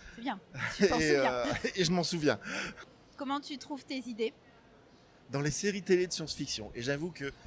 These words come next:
Speaker 2: ça me manque, parce qu'il n'y en a pas beaucoup en France. Euh, là, bah, il y a le Dalek,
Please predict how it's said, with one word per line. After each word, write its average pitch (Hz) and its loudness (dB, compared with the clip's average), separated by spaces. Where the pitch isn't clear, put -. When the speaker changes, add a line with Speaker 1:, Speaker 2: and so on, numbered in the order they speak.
Speaker 2:
ça - 2
me 175 4
manque, 190 6
parce - -10
qu'il 151 -4
n'y - -4
en 120 0
a - -2
pas 220 -2
beaucoup 165 -4
en 131 0
France. - -8
Euh, 120 0
là, 143 4
bah, 135 2
il 135 0
y 135 4
a 131 2
le 131 0
Dalek, 147 8